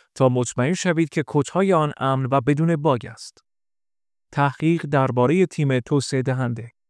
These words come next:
بررسی کنید که آیا تیم پشت این مارکت پلیس شفاف است یا خیر. پلتفرم‌هایی که اطلاعات شفافی ندارند، ریسک بیشتری دارند. بررسی نظرات کاربران در انجمن‌های معتبر.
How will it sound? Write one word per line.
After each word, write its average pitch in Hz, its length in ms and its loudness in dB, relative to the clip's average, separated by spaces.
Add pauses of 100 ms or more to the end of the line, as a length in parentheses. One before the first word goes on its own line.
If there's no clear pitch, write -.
(440)
بررسی 185 480 0
کنید 202 320 2
که 175 120 0
آیا 147 260 4 (100)
تیم 156 260 2
پشت - 340 -4
این 175 180 2
مارکت 170 420 2
پلیس 135 240 0
شفاف 143 540 -2
است 151 280 -4
یا 185 120 2
خیر. - 260 -8 (640)
پلتفرم‌هایی 131 640 4
که 123 160 -2
اطلاعات 117 440 -2
شفافی 156 560 -2
ندارند، 139 480 2 (360)
ریسک 220 300 -2
بیشتری 151 560 -2
دارند. - 380 -20 (880)
بررسی 175 640 2
نظرات 143 540 2
کاربران 131 640 2
در 139 200 2
انجمن‌های 131 760 0
معتبر. 127 520 -4